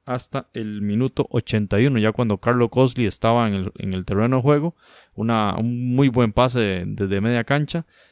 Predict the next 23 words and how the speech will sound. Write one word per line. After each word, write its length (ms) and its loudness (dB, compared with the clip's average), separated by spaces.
Eh, 500 0
le 140 -4
queda 380 0
plena 400 2
a 40 -2
Cosley 420 2
esas 180 -2
jugadas 340 0
que 80 -4
le 80 2
gustan, 340 0
correrla, 680 4
tirarla 320 0
para 200 2
adelante 400 0
y 60 0
luego 340 2
rematar 840 0
furibundo 920 2
al, 280 -4
al 120 -2
marco 260 -2
contrario. 500 0